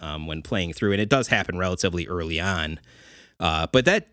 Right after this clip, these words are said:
it, it really upset other people that this moment happened in the game. Um, and, and it never bothered me. I thought it made actually a lot of,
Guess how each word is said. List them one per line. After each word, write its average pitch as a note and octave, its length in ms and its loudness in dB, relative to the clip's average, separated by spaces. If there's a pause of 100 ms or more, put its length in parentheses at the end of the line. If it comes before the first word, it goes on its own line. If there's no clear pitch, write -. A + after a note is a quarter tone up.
it, C3 540 0
it C3+ 160 4
really D3 320 4
upset C3 480 2
other D3 220 2
people D3+ 640 2
that A2+ 160 0
this B2 180 0
moment A#2 400 2
happened C#3+ 600 2
in C#3 160 2
the C#3 60 0
game. C#3+ 420 2 (460)
Um, G2 460 -2 (100)
and, G#2+ 200 2
and G#2+ 160 0
it G#2+ 100 -2
never G2+ 440 0
bothered G2 380 -2
me. F#2+ 160 -2
I F2 80 -2
thought F#2 220 -2
it D2+ 80 -8
made F2 400 -6
actually F2 320 -4
a E2 40 -6
lot F2+ 240 -2
of, D#2+ 200 -8